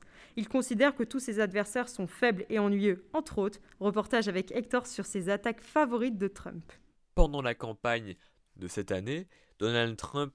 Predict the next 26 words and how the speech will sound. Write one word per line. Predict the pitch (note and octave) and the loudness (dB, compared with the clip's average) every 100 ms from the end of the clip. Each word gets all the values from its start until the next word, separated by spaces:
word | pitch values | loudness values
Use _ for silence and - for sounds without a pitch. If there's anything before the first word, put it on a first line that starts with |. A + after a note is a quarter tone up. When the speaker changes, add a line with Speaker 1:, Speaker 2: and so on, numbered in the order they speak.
| A2 | -10
Speaker 2:
n'a | G2 F#2+ | -6 -4
cessé | - - C3 - D3+ | -6 -6 -6 -6 -8
de | A#2 | -6
dénoncer | A2 G#2+ G#2 - A2+ | -6 -6 -10 -8 -6
un | A2+ | -6
supposé | F#2+ G2+ - G2+ F#2 G#2 F2+ | -6 -10 -4 -2 -2 -4 -6
manque | F#2 A2+ C3+ B2+ - - | -8 -2 -2 -2 -10 -10
d'énergie | G#2+ G#2+ F#2 F2 A2 - - | -6 -6 -6 -8 -10 -12 -20
de | - | -10
son | F#2 G2+ | -8 -6
rival, | G2+ G#2+ F#2+ E2 D#2+ D2+ _ - | -4 -4 0 0 -2 -8 _ -16
Joe | F#2+ B2+ | -2 0
Biden. | G#2 F2+ D#2+ C#2+ D#2 - _ _ - - _ | 0 -2 -2 -6 -10 -18 _ _ -20 -20 _
En | - | -10
deux | F2+ F2+ | -6 -4
mille | F#2 | -4
seize, | - C#3 D#3+ D#3+ - _ _ | 0 4 4 2 -6 _ _
déjà, | G2 G2+ F#2+ A#2+ D#3+ - _ _ _ - | -2 0 2 0 -2 -8 _ _ _ -14
il | F2+ G2 | -14 -8
disait | A#2+ A#2+ | -6 -4
de | B2+ | 0
la | F#2+ | -2
candidate | A#2+ A2+ G2+ F#2+ | -2 -4 -2 -2
démocrate | F#2+ F#2+ F2+ - A#2 - | -2 -4 -6 -4 -4 -4
Hillary | B2 G#2+ G#2 | -2 0 0
Clinton : « | F#2+ F#2 E2 D#2+ D#2+ | -4 -10 -8 -8 -8